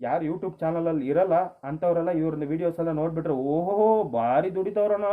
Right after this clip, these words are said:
ಭಾರಿ ದುಡಿತವ್ರೆ, ಒಳ್ಳೆ ದುಡ್ಡಿಟ್ಟಿದವ್ರು" ಅನ್ಕೊಂಡ್ಬಿಡ್ತಾರೆ.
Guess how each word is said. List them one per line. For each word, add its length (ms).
ಭಾರಿ 280
ದುಡಿತವ್ರೆ, 680
ಒಳ್ಳೆ 420
ದುಡ್ಡಿಟ್ಟಿದವ್ರು" 600
ಅನ್ಕೊಂಡ್ಬಿಡ್ತಾರೆ. 720